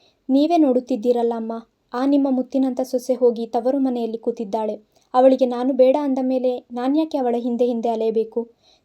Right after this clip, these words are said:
ನಾನು ಗಂಡಸು, ನನಗೂ ಸ್ವಾಭಿಮಾನವಿದೆ. ಅವಳು ನನ್ನನ್ನು ರಿಜೆಕ್ಟ್ ಮಾಡೋದೇನು? ನಾನೇ ಅವಳನ್ನು ರಿಜೆಕ್ಟ್ ಮಾಡ್ತೀನಿ. ನಾಡಿದ್ದೇ ನಮ್ಮಿಬ್ಬರ ಮದುವೆ.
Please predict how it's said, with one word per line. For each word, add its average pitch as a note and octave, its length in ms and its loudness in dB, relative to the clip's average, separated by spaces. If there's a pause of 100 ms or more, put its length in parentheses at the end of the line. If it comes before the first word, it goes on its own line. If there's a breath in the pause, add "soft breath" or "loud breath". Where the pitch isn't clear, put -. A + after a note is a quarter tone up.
ನಾನು B3+ 240 2
ಗಂಡಸು, A#3 520 -2 (180)
ನನಗೂ C4 260 -4
ಸ್ವಾಭಿಮಾನವಿದೆ. A#3 800 -4 (360 soft breath)
ಅವಳು C#4+ 240 2
ನನ್ನನ್ನು C4+ 380 2
ರಿಜೆಕ್ಟ್ C4 360 -2
ಮಾಡೋದೇನು? A#3 600 -2 (240 soft breath)
ನಾನೇ B3+ 260 -2
ಅವಳನ್ನು B3 340 -2
ರಿಜೆಕ್ಟ್ A#3 380 -10
ಮಾಡ್ತೀನಿ. G#3+ 460 -8 (360 soft breath)
ನಾಡಿದ್ದೇ B3+ 380 2
ನಮ್ಮಿಬ್ಬರ A#3 460 -2
ಮದುವೆ. G#3+ 380 -8